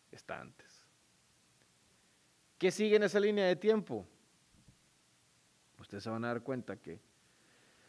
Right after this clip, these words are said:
hay una forma bien interesante en la que ella describe su propio trabajo.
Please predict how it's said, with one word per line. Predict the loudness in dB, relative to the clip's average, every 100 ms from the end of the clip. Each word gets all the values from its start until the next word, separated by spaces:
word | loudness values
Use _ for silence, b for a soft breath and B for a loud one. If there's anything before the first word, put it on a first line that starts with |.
| b b _ _ _ _
hay | -8 -6
una | -6
forma | -4 -4 -4
bien | -4 -4
interesante | -4 -4 -4 -4 -6 -6
en | -8
la | -6
que |
ella | -6 -4
describe | -6 -8 -10 -6 -6
su | -10
propio | -14 -14 -12 -8
trabajo. | -4 -2 -4 -6